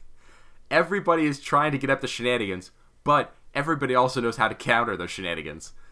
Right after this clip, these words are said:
So it's just, like, an insane amount of, like, I'm trying to cheat, but then you counter my cheating,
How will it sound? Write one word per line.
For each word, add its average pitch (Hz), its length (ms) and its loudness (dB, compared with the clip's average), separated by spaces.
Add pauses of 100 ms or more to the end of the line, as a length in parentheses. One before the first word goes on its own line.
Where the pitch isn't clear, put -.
(100)
So - 260 0
it's 143 120 0
just, 147 180 -4
like, 135 100 2
an 131 80 -2
insane 135 380 -2
amount 120 220 2
of, 101 60 -6
like, 101 180 -2
I'm 117 160 2
trying 120 240 -2
to 110 60 -12
cheat, 123 280 -4
but 98 100 -8
then 92 120 -2
you 92 80 -6
counter 120 280 6
my 113 120 0
cheating, 117 440 -2